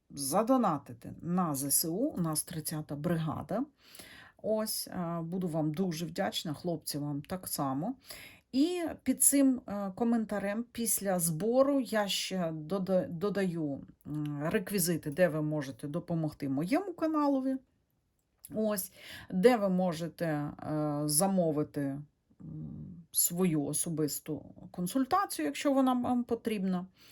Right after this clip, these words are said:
Ось, якщо у вас є якісь запитання, там будуть, е, куди ви можете звернутись.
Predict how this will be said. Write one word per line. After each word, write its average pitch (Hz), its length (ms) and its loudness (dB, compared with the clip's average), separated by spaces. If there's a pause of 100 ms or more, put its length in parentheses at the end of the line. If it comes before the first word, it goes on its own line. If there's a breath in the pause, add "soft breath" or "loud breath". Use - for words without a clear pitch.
(300 loud breath)
Ось, 185 320 0
якщо 175 260 -6
у 165 60 -2
вас 170 220 0
є 175 100 0
якісь 156 260 -2
запитання, 139 680 -4 (220)
там 254 240 4
будуть, 202 420 -4
е, 165 440 -2 (420)
куди 190 260 2
ви 180 140 2
можете 160 400 -2
звернутись. 147 720 -4